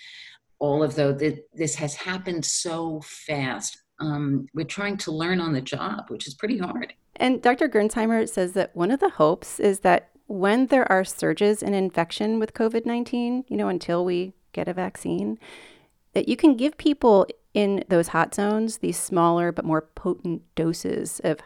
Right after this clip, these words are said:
Speaker 2: hyperimmune globulin.
Speaker 1: You can really get it concentrated, and then it can last for months. The half-life of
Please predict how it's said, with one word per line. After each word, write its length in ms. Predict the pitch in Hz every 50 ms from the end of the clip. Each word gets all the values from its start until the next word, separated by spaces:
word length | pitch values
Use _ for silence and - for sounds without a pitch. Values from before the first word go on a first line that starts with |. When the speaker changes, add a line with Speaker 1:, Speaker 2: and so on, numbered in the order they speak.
| - - -
Speaker 2:
hyperimmune 600 | 196 175 - 190 180 - 175 170 165 165 156 156 143
globulin. 720 | - - 175 175 - - - - - - - - - 170 _ _ _ _
Speaker 1:
You 160 | - 165 151
can 380 | 139 - 156 151 151 151 165 170
really 340 | 208 254 262 262 226 196 170
get 160 | 139 170 143
it 120 | 143 139
concentrated, 680 | - 208 226 269 - 240 202 - 175 160 147 156 151
and 160 | 160 156 160 160
then 160 | 170 196 202
it 140 | 190 190 -
can 160 | 180 156 165
last 340 | 160 160 156 156 151 - -
for 140 | - 143
months. 840 | 139 143 156 190 262 254 - - - _ - - - - - - _ _ _ _ - - - - _ _ _
The 160 | - 135 156
half-life 840 | 151 160 - 226 247 269 262 262 - 151 127 - 71 - - - - - _ _ _ - - _ _ _ _ _
of 320 | - 151 143 143 139 139